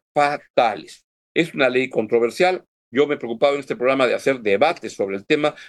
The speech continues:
con representantes de ambas posiciones y creo que es un tema que hay que discutirlo, pero hay que manejarlo con cuidado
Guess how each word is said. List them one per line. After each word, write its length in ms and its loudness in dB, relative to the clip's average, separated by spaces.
con 160 2
representantes 720 -2
de 180 -2
ambas 380 0
posiciones 640 -2
y 60 -10
creo 140 2
que 40 -2
es 60 -8
un 120 -4
tema 280 0
que 80 0
hay 140 0
que 180 0
discutirlo, 580 -4
pero 260 2
hay 140 2
que 120 -2
manejarlo 500 0
con 140 -4
cuidado 440 0